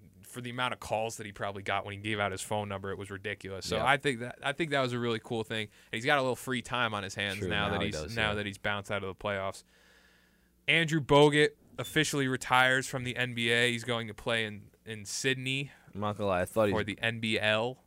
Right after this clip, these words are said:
Speaker 2: He should have retired, like, four years ago. <laughs>
Speaker 1: First,
Speaker 2: After
Speaker 1: he was
Speaker 2: that
Speaker 1: the
Speaker 2: first
Speaker 1: first overall pick. I mean, he's an N B A champion. He made, like, the all-defensive team one year, but I
Speaker 2: Well,
Speaker 1: wanna
Speaker 2: good on him. Good on him. Go to Sydney, get that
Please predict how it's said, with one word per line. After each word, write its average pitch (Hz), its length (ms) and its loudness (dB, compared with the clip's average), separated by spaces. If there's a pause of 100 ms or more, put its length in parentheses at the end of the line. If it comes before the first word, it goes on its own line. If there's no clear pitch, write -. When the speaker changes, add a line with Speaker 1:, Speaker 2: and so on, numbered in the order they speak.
(120)
Speaker 2:
He - 60 -10
should 135 120 -2
have 113 80 2
retired, 101 300 0
like, 85 160 -4
four 90 220 -6
years 80 180 -6
ago. - 120 -12 (400)
<laughs> - 400 -20
Speaker 1:
First, 170 540 4
Speaker 2:
After 113 200 2
Speaker 1:
he 151 80 0
was 117 80 6
Speaker 2:
that 113 80 6
Speaker 1:
the 156 80 2
Speaker 2:
first 113 180 4
Speaker 1:
first 196 360 6
overall 160 480 4
pick. 151 480 -2
I 135 80 -2
mean, 143 200 -6
he's 139 120 -4
an 143 120 -6
N 143 180 -6
B 135 120 -2
A 131 100 -2
champion. 113 640 -4
He 120 80 -8
made, 113 280 -2
like, 113 120 -4
the - 80 -6
all-defensive 107 800 -6
team 101 380 -8
one 101 220 -6
year, 95 280 -6
but - 280 -10 (640)
I 123 40 -8
Speaker 2:
Well, 123 120 4
Speaker 1:
wanna 123 80 -2
Speaker 2:
good 170 120 8
on 190 220 6
him. 87 220 -4
Good 139 160 2
on 180 180 2
him. 98 140 -2
Go 101 140 0
to 135 40 -2
Sydney, 123 440 -2
get 101 180 -6
that 113 140 -2